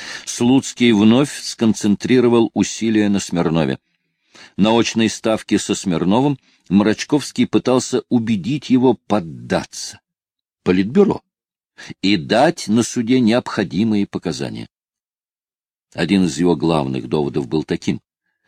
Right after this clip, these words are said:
Зиновьев и Каменев уже согласились давать показания. Уж если они на это пошли,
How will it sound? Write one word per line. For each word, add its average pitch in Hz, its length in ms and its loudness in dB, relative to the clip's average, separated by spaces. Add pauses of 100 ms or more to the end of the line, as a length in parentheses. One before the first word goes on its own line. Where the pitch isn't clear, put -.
(140)
Зиновьев 92 720 2
и - 160 -2
Каменев 98 500 2
уже 95 380 0
согласились 120 720 -4
давать 73 300 -4
показания. - 560 -12 (640)
Уж - 200 -8
если - 480 -10
они 69 440 0
на 135 320 4
это 98 180 -2
пошли, 80 500 -4